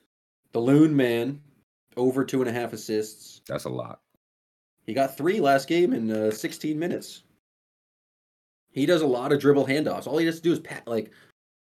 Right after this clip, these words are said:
Speaker 1: hand the
Speaker 2: Oh, no, I
Speaker 1: ball
Speaker 2: said
Speaker 1: out
Speaker 2: that's a
Speaker 1: to
Speaker 2: lock. Like, I
Speaker 1: Oh, a
Speaker 2: agree with
Speaker 1: lock,
Speaker 2: you.
Speaker 1: a lock. I
Speaker 2: Yeah,
Speaker 1: just
Speaker 2: no,
Speaker 1: said
Speaker 2: I'm,
Speaker 1: that.
Speaker 2: listen, I'm all in on the Loonster.
Speaker 1: I heard that's a lot, and I was like,
Speaker 2: Oh,
Speaker 1: "Oh."
Speaker 2: no, no, no, I'm with you.
Speaker 1: And then I went with the Marcus Smart rival and the blocks and steals versus Curry.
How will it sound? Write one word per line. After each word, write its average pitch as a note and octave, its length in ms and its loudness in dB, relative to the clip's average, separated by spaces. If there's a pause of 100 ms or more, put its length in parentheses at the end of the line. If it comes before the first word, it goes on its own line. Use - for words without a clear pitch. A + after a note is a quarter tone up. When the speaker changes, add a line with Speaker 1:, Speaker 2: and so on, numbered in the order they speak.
(120)
Speaker 1:
hand D3 260 2
the C#3 40 6
Speaker 2:
Oh, C3+ 40 6
no, C3+ 80 8
I - 40 6
Speaker 1:
ball B2+ 60 2
Speaker 2:
said C3+ 80 8
Speaker 1:
out B2+ 40 8
Speaker 2:
that's C#3 140 6
a - 20 6
Speaker 1:
to F2 60 4
Speaker 2:
lock. - 680 2
Like, D2+ 160 2
I F#2+ 40 6
Speaker 1:
Oh, A#2 100 10
a - 40 8
Speaker 2:
agree B2 160 6
with G2 160 4
Speaker 1:
lock, - 80 -10
Speaker 2:
you. C#2+ 120 -10 (120)
Speaker 1:
a B2 40 -4
lock. C3+ 340 -2
I - 60 -2
Speaker 2:
Yeah, - 80 2
Speaker 1:
just C3 120 8
Speaker 2:
no, B2+ 120 6
Speaker 1:
said F#2+ 60 6
Speaker 2:
I'm, A#2 60 4 (160)
Speaker 1:
that. A2 60 -2
Speaker 2:
listen, A#2+ 220 4
I'm C#3+ 100 4
all B2+ 180 6
in B2+ 80 6
on G#2 120 2
the F#2 40 -2
Loonster. F#2 480 -4 (220)
Speaker 1:
I C#3 140 4
heard D#3+ 200 8
that's C#3 200 2
a B2 40 0
lot, A2 380 -2
and G#2 80 -10
I G#2 40 -8
was A2 100 -6
like, G#2 140 -6
Speaker 2:
Oh, A2+ 180 8
Speaker 1:
"Oh." G#2 40 2
Speaker 2:
no, F2+ 140 0
no, F#2 200 0
no, G2+ 140 0
I'm G#2+ 140 0
with G#2+ 200 0
you. - 80 -20 (420)
Speaker 1:
And A#2 120 -6
then B2+ 120 2
I C3 40 2
went B2+ 160 4
with B2 80 0
the A#2+ 80 -2
Marcus B2+ 380 0
Smart A#2 240 -2
rival A2 460 -2
and G2 80 -10
the G2+ 40 -6
blocks G#2+ 340 -4
and G#2 120 -10
steals G#2+ 380 -6
versus F#2 200 -14
Curry. F#2+ 360 -10